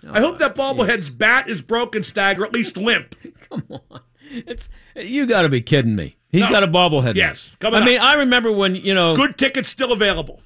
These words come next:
Speaker 1: I try to think of when, like, when the first bobbleheads came out. I don't know. You remember when bobbleheads started? But I mean, if somebody was gonna get a bobblehead,
Speaker 2: Mid-nineties, maybe?
Speaker 1: Yeah, yeah.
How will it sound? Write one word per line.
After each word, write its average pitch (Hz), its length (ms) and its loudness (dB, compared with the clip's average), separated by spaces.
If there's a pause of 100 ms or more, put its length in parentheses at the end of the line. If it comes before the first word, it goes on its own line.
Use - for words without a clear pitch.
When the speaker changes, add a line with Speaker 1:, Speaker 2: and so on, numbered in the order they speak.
Speaker 1:
I 202 140 -2
try 214 160 2
to 175 60 4
think 180 180 0
of 160 80 2
when, 156 160 2
like, 147 180 0
when 156 160 -2
the 139 80 0
first 120 340 -4
bobbleheads 131 540 0
came 120 220 2
out. 113 80 0
I 135 40 0
don't 147 120 0
know. 135 60 -2
You 143 120 -2
remember 185 200 -2
when 135 180 -2
bobbleheads 131 460 -2
started? 135 280 -2
But 143 80 -4
I 170 60 2
mean, 170 300 0
if 160 100 -4
somebody 233 240 -2
was 175 80 0
gonna 175 140 0
get 151 120 2
a 135 60 2
bobblehead, 139 400 2
Speaker 2:
Mid-nineties, 233 500 0
maybe? 285 420 -6
Speaker 1:
Yeah, - 240 -14
yeah. 180 300 -2